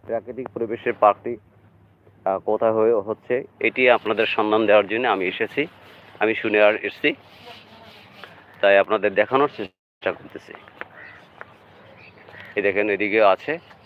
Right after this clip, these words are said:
এই ওই বিশাল এরিয়া, বিশাল এরিয়া অর্থাৎ বলতে, আহ, মানে অল্পের ভিতরে সুন্দর, আহ, নির্মল একটা সুন্দর একটা পরিবেশ আমাদের সামনে দেবেন।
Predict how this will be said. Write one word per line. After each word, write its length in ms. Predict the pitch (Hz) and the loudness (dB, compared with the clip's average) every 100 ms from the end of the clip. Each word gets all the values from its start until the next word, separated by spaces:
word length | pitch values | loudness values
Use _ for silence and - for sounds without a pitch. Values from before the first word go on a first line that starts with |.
| - - - - - - - - - - - - - | -20 -20 -20 -20 -20 -20 -20 -20 -20 -20 -20 -20 -12
এই 220 | 90 87 90 | -6 -4 -4
ওই 340 | 82 92 85 - - - - _ _ _ - | -4 -6 -6 -12 -18 -18 -20 _ _ _ -16
বিশাল 280 | - 101 92 | -4 -2 0
এরিয়া, 300 | 87 95 147 - - - - - - - - - - - - - - - - - - - - - - - - - - - | 0 0 0 -4 -20 -20 -20 -20 -20 -20 -20 -20 -20 -20 -20 -20 -20 -20 -20 -20 -20 -20 -20 -20 -20 -20 -20 -20 -20 -14
বিশাল 340 | 95 - 110 104 | -10 -2 0 2
এরিয়া 220 | 104 117 | 4 2
অর্থাৎ 520 | 69 95 101 - 101 95 | 2 0 0 0 -4 -2
বলতে, 400 | 101 98 104 101 - - - - | -4 0 0 0 -2 -16 -20 -2
আহ, 140 | 104 107 | 2 2
মানে 340 | 110 147 165 | 2 -4 0
অল্পের 280 | 120 110 104 | 2 2 0
ভিতরে 340 | 101 110 101 101 | -6 -2 -2 -4
সুন্দর, 380 | - 95 98 - - - - - - - | -10 -6 -4 -4 -8 -20 -20 -20 -20 -2
আহ, 520 | 90 82 90 85 85 - - - - - - 98 | 2 4 4 2 -2 -6 -16 -20 -20 -20 -10 -2
নির্মল 300 | 95 95 - | 0 0 0
একটা 180 | 104 | -2
সুন্দর 320 | 101 113 98 95 | -6 -4 -2 -2
একটা 140 | 101 - | -2 -6
পরিবেশ 300 | 90 92 - - - - - | -4 -4 -6 -14 -20 -20 -8
আমাদের 400 | 90 90 85 87 | -4 -4 -4 -4
সামনে 460 | - 90 85 78 - - - - - 87 | -4 -4 -4 -4 -6 -14 -20 -20 -20 -6
দেবেন। 260 | 95 110 | -2 -2